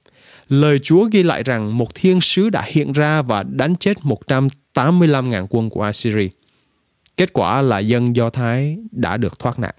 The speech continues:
giải cứu. Cảm tạ Chúa vì quyền năng rất lớn của Ngài. Anh chị em thân mến, Đức Chúa Trời cũng sẽ bênh vực, bảo vệ chúng ta giống như vậy nếu chúng ta tìm kiếm Ngài, kêu cầu Ngài.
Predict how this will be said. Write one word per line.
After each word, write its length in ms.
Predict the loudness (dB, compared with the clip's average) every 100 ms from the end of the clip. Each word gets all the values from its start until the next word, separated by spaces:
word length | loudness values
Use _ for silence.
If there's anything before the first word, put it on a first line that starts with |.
| -12
giải 200 | -6 -6
cứu. 220 | 0 -2 -2 _ _ _ _ _ _ _ -20 _ _ _ _ _ _ _ -4
Cảm 240 | 2 2
tạ 140 | 2 0
Chúa 240 | 4 4
vì 140 | 2 0
quyền 260 | 2 2 2
năng 160 | 2
rất 140 | 2 2
lớn 220 | 2 2
của 120 | 0
Ngài. 300 | -2 -2 -8 _ _ _ _ _ _ _ -2
Anh 160 | 0
chị 120 | 2
em 140 | 2 4
thân 200 | 6 6
mến, 240 | 4 0 -6 _ _ _ _ _
Đức 160 | 0 2
Chúa 120 | 2
Trời 240 | 4 2 2
cũng 160 | -2
sẽ 220 | -4 -4 -2
bênh 300 | 2 2 4
vực, 220 | 0 -2 _ _ -6
bảo 240 | -2 0 2
vệ 120 | 0
chúng 200 | 0 0
ta 120 | 2
giống 180 | 2 2
như 120 | 0
vậy 160 | -2 -2
nếu 340 | 2 4 4 4
chúng 180 | 0
ta 380 | 0 0 2 0 0
tìm 240 | 2 2 2
kiếm 240 | 0 0
Ngài, 260 | -2 -4 -6 0
kêu 180 | 0
cầu 180 | 0 -4
Ngài. 280 | -4 -8